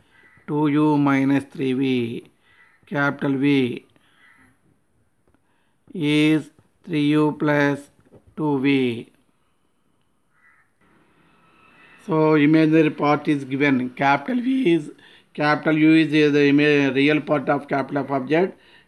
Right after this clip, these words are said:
Capital V is imaginary part of capital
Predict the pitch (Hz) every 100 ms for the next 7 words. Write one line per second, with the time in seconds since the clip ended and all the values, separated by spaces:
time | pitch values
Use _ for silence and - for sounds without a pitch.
0 | _ - 147 - 151 151 156 156 156 139
1 | - _ _ _ _ _ _ _ _ -
2 | 240 175 170 156 160 160 175 147 131 156
3 | 135 127 - _ _ _ _ _ _ _
4 | _ _ _ _ _ _ _ _ _ -
5 | 175 165